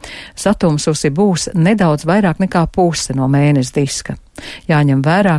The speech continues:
ka aptumsuma laikā mēnesis atradīsies zemu virs horizonta dienvidu austrumu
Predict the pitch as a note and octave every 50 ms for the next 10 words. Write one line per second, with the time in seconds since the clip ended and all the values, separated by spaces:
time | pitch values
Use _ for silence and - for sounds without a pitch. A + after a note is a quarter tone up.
0 | - - D#3+ - - D#3+ E3+ E3+ - - D#3 C#3+ D3 - - - C#3+ C#3 B2+ C#3
1 | D#3+ F#3+ A#3+ B3 - F#3 D3+ C3+ C3+ C#3 C#3 D3 F3+ G#3+ A#3 G#3+ - - - F#3+
2 | G#3 - F3 D3+ D3+ D3+ D3 - - D3+ C#3+ C#3 C#3 C3+ C#3 E3 F#3+ A3+ A3 E3
3 | C#3 C3 D3 D#3+ D3+ - - - - G3+ A3+ A3 E3 - E3+ D3+ D3 D3 C#3+ -
4 | D3 - - - - - - D#3+ E3+ F3 F3 D#3 C#3 C3+ - - - D3+ D#3+ F#3
5 | A3+ B3 - - - F3+ E3 D#3